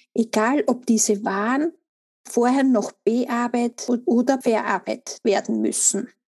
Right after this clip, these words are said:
Bei einem Gasthaus, Heurigen oder Wirten werden dies all die Speisen, Getränke als auch die Gewürze sein.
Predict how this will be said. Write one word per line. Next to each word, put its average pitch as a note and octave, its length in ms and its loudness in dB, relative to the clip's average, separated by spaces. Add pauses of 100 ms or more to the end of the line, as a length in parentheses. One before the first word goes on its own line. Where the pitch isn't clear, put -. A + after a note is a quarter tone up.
(340)
Bei G3+ 100 2
einem G#3 160 2
Gasthaus, A#3+ 720 0
Heurigen A#3 440 2
oder G#3+ 200 2
Wirten C4+ 560 0 (160)
werden G3+ 280 -2
dies G#3+ 200 -4
all G#3+ 160 0
die G#3+ 160 -2
Speisen, B3 500 0
Getränke A3 680 -2
als G3+ 240 0
auch G3+ 100 -2
die - 160 -2
Gewürze A3+ 540 0
sein. - 420 -2